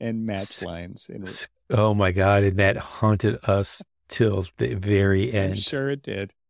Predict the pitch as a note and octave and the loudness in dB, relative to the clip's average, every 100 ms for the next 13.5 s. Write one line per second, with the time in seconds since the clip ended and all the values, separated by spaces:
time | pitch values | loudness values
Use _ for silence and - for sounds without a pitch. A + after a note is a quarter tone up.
0 | _ - G#2+ A2 - G#2 G#2 - - _ | _ -14 -14 -12 -14 -12 -12 -16 -18 _
1 | _ _ _ A2 A#2+ A#2 G#2 - - B2+ | _ _ _ 4 6 6 4 0 0 4
2 | A2+ A2 G2+ G2+ G2 F#2 A2+ G2+ F#2 - | 4 4 4 2 0 0 -2 -2 -2 -4
3 | - - - A3+ A#2+ G#2+ A2+ B2+ G#2+ A2 | -6 -12 -16 -10 -6 -2 -2 -2 -2 2
4 | A#2 A2 G2+ F#2+ G2+ A2+ G2+ G2+ G2+ G#2 | 2 4 4 2 -2 -2 -2 0 -2 -4
5 | F#2+ G2 - G2 F#2 F#2+ F2+ F2 F2+ - | -2 -4 -4 -4 -2 -2 -4 -4 -6 -6
6 | G#2 F#2 F#2 F#2 - D#3 D3 - - B2 | -4 -2 -2 -4 -6 -8 -8 -6 -4 2
7 | C3+ A2+ B2+ B2+ E2 C#2+ - B2+ B2+ A2+ | 2 4 4 4 0 -4 2 4 6 4
8 | A#2 A#2 - D3+ A2 G2+ F#2 E2+ E2+ F2 | 2 0 0 0 4 4 4 2 -2 -2
9 | F2 - G#2+ F#2+ - - A2+ G#2+ G#2 G#2 | -4 0 2 2 2 2 4 4 4 4
10 | G2 F#2+ F2+ - G2 F2+ E2 D#2+ D#2+ - | 2 2 0 -2 -2 -2 -4 -6 -8 -10
11 | _ _ D3+ _ _ _ _ _ - G#2 | _ _ _ _ _ _ _ _ -16 -2
12 | G#2+ G2 F#2+ F#2+ G2 F2+ F2+ G2 - B2+ | 2 4 2 0 -4 -10 -16 -4 2 4
13 | A#2+ G#2+ - - | 6 4 2 -6